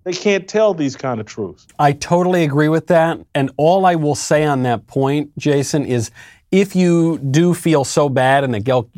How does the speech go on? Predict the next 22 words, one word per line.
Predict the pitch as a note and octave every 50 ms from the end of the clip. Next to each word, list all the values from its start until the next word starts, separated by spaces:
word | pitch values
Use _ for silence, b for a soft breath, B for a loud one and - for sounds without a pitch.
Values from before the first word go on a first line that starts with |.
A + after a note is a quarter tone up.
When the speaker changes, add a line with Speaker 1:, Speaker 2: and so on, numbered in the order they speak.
| - -
Speaker 2:
guilt | C3+ C#3 C3+ C3+ A#2+
gets | C#3 C3+ B2 -
to | - -
you | E3 D3
so | - - E3 D3+
much, | D3+ D#3 D#3 D3+ - b b b b b b -
I | E3+ G3 G#3+
am | G#3 G#3+ G#3+ G#3
willing | G3 G3 F3+ E3+ D#3 D3
to | - C3
take | - D#3 D3 C#3 -
the | C3+
Mercedes | B2 B2 A#2 - - C#3+ C3 B2 B2 A2 G#2 A#2+
off | A2+ G#2 -
your | - G#2 F#2+
hand. | B2+ B2 G#2+ F2+ E2+ E2+ G2+
You | G#2 A#2 A#2
can, | - - - D3+ D3 D3+ D3 D3 A#2+
it's | C3+ - -
fine. | - - C#3+ C#3 D3 D3+ D#3 D#3+ E3 E3 E3
I | D3 - B2+ B2+ B2+ B2+
will. | B2+ C3 C3 C3 C3+ C3 C3 B2+ B2+ B2